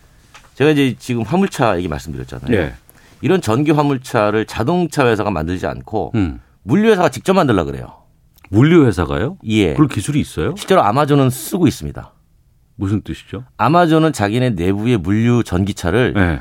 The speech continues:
Speaker 1: 직접 만들어 쓰고 있어요.
Speaker 2: 아, 그걸 아마존이 만들어요?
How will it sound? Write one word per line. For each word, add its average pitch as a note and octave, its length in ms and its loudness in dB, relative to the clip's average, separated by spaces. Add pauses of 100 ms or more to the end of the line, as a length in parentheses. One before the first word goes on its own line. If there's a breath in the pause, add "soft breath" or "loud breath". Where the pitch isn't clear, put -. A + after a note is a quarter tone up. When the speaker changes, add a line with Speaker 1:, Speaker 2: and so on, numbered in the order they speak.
(120)
Speaker 1:
직접 - 440 0
만들어 D#2+ 380 0
쓰고 G2+ 260 -8
있어요. B1+ 260 -14 (160)
Speaker 2:
아, - 80 -16
그걸 - 180 -8
아마존이 F2+ 520 2
만들어요? C#2+ 500 -8